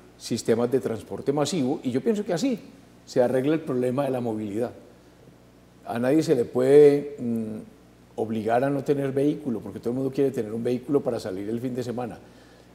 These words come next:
Pero uno sí podría evi-, eh, exigir, por ejemplo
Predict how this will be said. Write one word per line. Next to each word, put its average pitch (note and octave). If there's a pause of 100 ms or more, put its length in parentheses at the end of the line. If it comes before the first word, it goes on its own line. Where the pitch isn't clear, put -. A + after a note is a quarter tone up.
(180)
Pero G3+
uno F#3+
sí G3+
podría F3
evi-, E3
eh, C#3
exigir, C#3
por A#2+
ejemplo A3